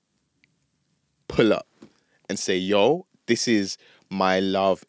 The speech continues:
in practice. I'm here. Let's get it. Let me live like you guys. Let me do what you could not do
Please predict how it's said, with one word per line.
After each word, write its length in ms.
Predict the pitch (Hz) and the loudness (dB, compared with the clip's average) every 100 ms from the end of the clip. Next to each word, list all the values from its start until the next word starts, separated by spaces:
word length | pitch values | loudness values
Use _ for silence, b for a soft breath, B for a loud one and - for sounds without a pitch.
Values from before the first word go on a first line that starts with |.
| - | -6
in 460 | 98 92 87 87 _ _ _ | -6 -6 -10 -14 _ _ _
practice. 720 | - 117 - - - - - - _ _ - | -10 -6 -4 -6 -12 -14 -16 -18 _ _ -4
I'm 220 | 104 113 | -2 -2
here. 360 | 113 101 98 135 b b b | -2 -2 -2 -6 b b b
Let's 260 | 87 87 - | -6 -6 -4
get 220 | 87 85 | -4 -4
it. 140 | 76 _ B B | -10 _ B B
Let 180 | 110 135 | 0 2
me 120 | 143 | 4
live 480 | 131 131 123 113 - - | 4 4 4 0 -8 -6
like 280 | 107 104 - | -2 -2 -4
you 220 | 107 117 | -8 -6
guys. 460 | 98 - - - - b b b | -4 -6 -8 -12 -16 b b b
Let 140 | 117 | 0
me 80 | 120 | 0
do 200 | 113 123 | 0 0
what 220 | 123 127 | 2 0
you 160 | 117 110 | -2 -10
could 300 | - - 120 | -6 -4 -4
not 260 | 117 - - | -4 -6 -6
do 320 | 92 95 | -4 -4